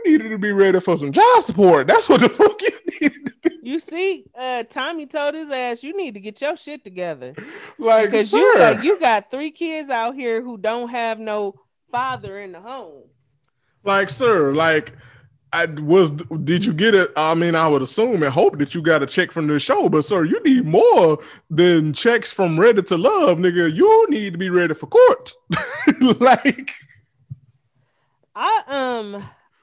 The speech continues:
Speaker 2: I
Speaker 1: where's
Speaker 2: like
Speaker 1: the priorities? Listen, you need to be ready for priorities, <laughs> sir. That's what you need to be ready.
Speaker 2: Something. I
Speaker 1: God
Speaker 2: actually
Speaker 1: damn.
Speaker 2: like, I like Tommy as a host.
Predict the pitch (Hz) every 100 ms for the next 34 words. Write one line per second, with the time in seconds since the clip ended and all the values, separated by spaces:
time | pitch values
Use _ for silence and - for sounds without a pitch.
0 | _ 480 415 403 226 220 196 160 240 494
1 | 466 - 151 123 131 160 - - 226 349
2 | 220 165 185 415 262 185 190 165 294 262
3 | 262 226 196 180 392 523 262 - 240 -
4 | - - 302 254 302 320 - 339 - 320
5 | - 302 311 - 285 _ - - - -
6 | - - - - - 269 381 359 196 190
7 | 202 _ _ _ _ 220 330 508 - 339
8 | 262 254 277 294 - _ 240 330 349 277
9 | 285 _ 254 226 214 202 190 170 175 175
10 | 139 -